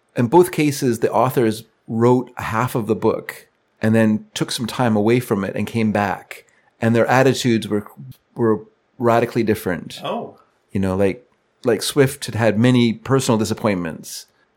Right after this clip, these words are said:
Speaker 1: by the time he came back to Gulliver's Travels, and, like, personal, like, political, personal, you know, he had, like, he had aspira-, political aspirations, and he also wanted, like,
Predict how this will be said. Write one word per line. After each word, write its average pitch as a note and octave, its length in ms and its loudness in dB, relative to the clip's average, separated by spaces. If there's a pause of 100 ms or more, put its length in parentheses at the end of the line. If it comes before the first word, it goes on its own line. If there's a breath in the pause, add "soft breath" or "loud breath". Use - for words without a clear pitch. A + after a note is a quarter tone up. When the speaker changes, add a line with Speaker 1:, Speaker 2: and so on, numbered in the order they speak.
Speaker 1:
by A2 120 2
the G#2+ 80 2
time A#2+ 240 2
he A2 60 0
came A#2 180 0
back G2+ 240 0
to G#2+ 140 -4
Gulliver's G2 340 0
Travels, - 600 -6 (100)
and, G2 640 -2 (280)
like, A2 160 -2
personal, C3 360 0
like, A2 160 0
political, B2 520 2
personal, A#2 400 -4
you B2+ 40 2
know, B2 80 2
he A2+ 60 4
had, C#3 160 4
like, G#2+ 260 0 (400 loud breath)
he - 140 0
had F#3 120 8
aspira-, C#3 460 4
political C#3 280 2
aspirations, A2 500 2
and E3+ 60 6
he G#3 40 8
also F#3 220 4
wanted, C3 300 4
like, G2+ 320 -2